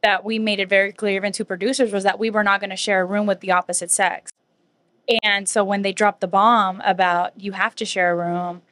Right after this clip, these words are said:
like, we both fought back. And I said, "No, sir." I mean, you didn't see it, um, but I said, "There's no way." I mean, I had told the host, "Even if I was single, I have known this man for a few days. I'm not sharing my bedroom and my bathroom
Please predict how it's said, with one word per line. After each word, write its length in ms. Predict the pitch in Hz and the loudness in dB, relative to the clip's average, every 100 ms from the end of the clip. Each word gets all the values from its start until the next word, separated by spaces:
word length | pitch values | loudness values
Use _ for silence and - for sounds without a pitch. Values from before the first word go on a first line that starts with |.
| _ _ _ | _ _ _
like, 160 | 202 185 | -2 0
we 120 | 214 | 0
both 340 | 170 190 226 | 2 4 4
fought 240 | - 190 - | 4 2 4
back. 380 | 196 185 - - | 2 0 -2 -4
And 140 | 196 | -2
I 100 | 190 | -2
said, 240 | 190 185 180 | -2 -6 -4
"No, 160 | 185 | -4
sir." 300 | 202 208 220 | -2 2 4
I 60 | 190 | 2
mean, 160 | 214 214 | 0 2
you 100 | 254 | 2
didn't 200 | 220 - | 2 0
see 240 | 214 208 | -2 2
it, 200 | 285 349 _ _ _ _ | 2 2 _ _ _ _
um, 340 | 220 220 202 190 | 2 2 0 2
but 280 | 208 196 - - | 2 2 0 -2
I 180 | 202 196 | -2 0
said, 340 | - 214 190 - - | 0 0 0 -2 -2
"There's 200 | 196 196 | -2 0
no 140 | 196 | 0
way." 420 | 190 190 120 123 _ - | 2 0 -2 -8 _ -4
I 60 | 208 | -2
mean, 140 | 202 | 0
I 60 | 208 | 0
had 140 | 202 | -2
told 200 | 214 196 | -4 -4
the 80 | 185 | -2
host, 440 | 196 190 180 - - _ _ _ - | 2 2 0 -6 -12 _ _ _ 2
"Even 240 | 311 330 | 2 4
if 120 | 285 | 2
I 140 | 247 240 | 4 2
was 160 | 214 | 0
single, 540 | - 220 208 180 - - _ _ _ - | -2 -2 -4 -6 -8 -14 _ _ _ -2
I 100 | 233 | 0
have 200 | 247 196 | 2 0
known 220 | 220 247 | 0 2
this 180 | 240 226 | 0 -2
man 220 | 202 190 | -6 -8
for 140 | - 190 | -4 -6
a 60 | |
few 220 | 185 202 | -6 -6
days. 420 | 190 180 220 214 - | -2 -2 -2 -10 -2
I'm 180 | 226 262 | 0 2
not 180 | 302 - | 0 0
sharing 340 | 262 233 196 | 0 0 -2
my 200 | 185 240 | -2 -2
bedroom 440 | 214 202 214 262 | 0 0 0 0
and 120 | 233 196 | -2 -2
my 160 | 202 | -4
bathroom 560 | 202 202 - 202 185 | 0 0 -2 -6 -10